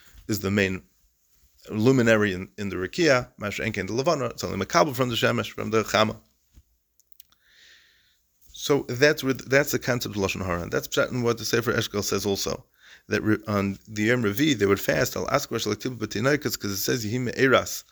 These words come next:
which is Chaser, that the looks, Shalavana looks, Abay Mipnei Lashon Hara V'Nasa Ma'ara Katan. It became the Ma'ara Katan by the, because it spoke this Lashon Hara, because it was Mahar Achar Midei Shel Kadosh Baruch Hu. And,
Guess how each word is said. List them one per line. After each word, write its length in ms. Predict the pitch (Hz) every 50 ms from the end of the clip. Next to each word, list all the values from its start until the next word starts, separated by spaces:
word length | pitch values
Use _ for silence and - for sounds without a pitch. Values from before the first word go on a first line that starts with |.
| - - - - - - _ _ _ _ _ _ _ _ _ _ _ _ _ _ _ _ -
which 220 | 107 107 101 -
is 140 | 107 98 -
Chaser, 600 | - - - 92 90 92 - 104 120 - - - - _ _ _ _ _ _ -
that 300 | 107 - 98 98 - -
the 380 | 104 101 98 95 98 98 98 - _ _ _ _ _ _ _ _ - - _ _ _
looks, 380 | - 107 117 131 - - - - - 107 - _
Shalavana 600 | - - - 92 104 104 101 120 139 143 123 104
looks, 240 | 101 101 - - -
Abay 260 | 120 120 139 139 143
Mipnei 240 | 120 104 110 113 113
Lashon 260 | 117 117 110 120 123
Hara 160 | 127 147 156 139
V'Nasa 320 | 120 117 123 131 - -
Ma'ara 260 | - 113 98 104 104
Katan. 360 | - - - 95 - - 69 67
It 60 | -
became 340 | 120 - - - - 160 156
the 80 | 143
Ma'ara 240 | 135 131 131 131 123
Katan 340 | - - 147 - - 123 117
by 140 | 107 107 110
the, 240 | 110 104 101 101 - _ _ _ - - _ _ _ _ _ _ _ _ _ - - - - -
because 320 | - 107 - - - 151 135
it 60 | 123
spoke 280 | - - - 117 104 -
this 160 | 98 107 -
Lashon 260 | 98 101 - 92 98
Hara, 200 | 101 98 95 98
because 280 | 98 98 - - 135 135
it 40 |
was 100 | 131 117
Mahar 400 | 107 107 107 104 110 127 143 139
Achar 280 | 101 80 117 117 120 117
Midei 360 | 113 107 110 117 110 - 98
Shel 180 | - - 95 98
Kadosh 260 | - 92 98 98 90
Baruch 260 | 98 101 104 98 90
Hu. 160 | - - 62 - - - - - - - - - - - - - _ _ _ -
And, 380 | - 98 92 90 87 90 -